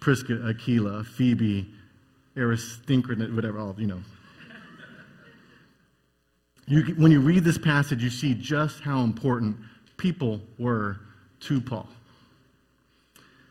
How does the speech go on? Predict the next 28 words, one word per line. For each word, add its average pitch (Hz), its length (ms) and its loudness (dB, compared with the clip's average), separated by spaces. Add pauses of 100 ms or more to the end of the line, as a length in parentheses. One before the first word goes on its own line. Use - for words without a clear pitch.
(420)
And 127 140 4
so 151 160 6
it's 143 100 2
my 170 220 8
sincere 180 520 4
hope, 139 280 2
and 135 100 2
this 151 100 2
is 151 140 0 (140)
my, 147 240 6
mm, 139 540 -2 (180)
takeaway 180 520 2
for 165 160 0
today 117 440 -2
for 113 160 -6
you 135 200 2
guys, 113 300 -2
is 120 140 -2
when 127 180 4
you 143 160 4
read 160 300 2
through 151 100 2
your 143 140 0
Bibles 123 420 -4
and 120 80 4
you're 120 100 4
doing 131 280 2
your 120 260 0